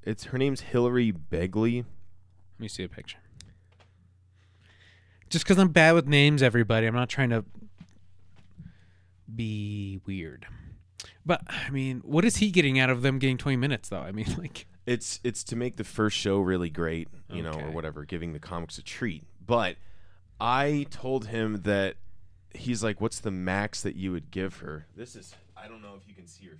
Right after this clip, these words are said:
Speaker 1: face.
Speaker 2: Oh, no. No.
Speaker 1: Yeah, I mean, I don't recognize her either. And he sent me the set and says she's got a good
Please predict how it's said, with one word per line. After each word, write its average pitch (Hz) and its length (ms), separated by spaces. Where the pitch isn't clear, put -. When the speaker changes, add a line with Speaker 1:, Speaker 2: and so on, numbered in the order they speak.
Speaker 1:
face. 85 420
Speaker 2:
Oh, - 480
no. - 40
No. 80 60
Speaker 1:
Yeah, 98 300
I 110 80
mean, 113 160
I 123 80
don't 120 140
recognize 95 520
her - 80
either. 67 220
And 104 420
he 143 160
sent 185 260
me 175 60
the 117 120
set 143 320
and 110 80
says 110 240
she's 104 240
got 123 160
a 117 60
good 107 420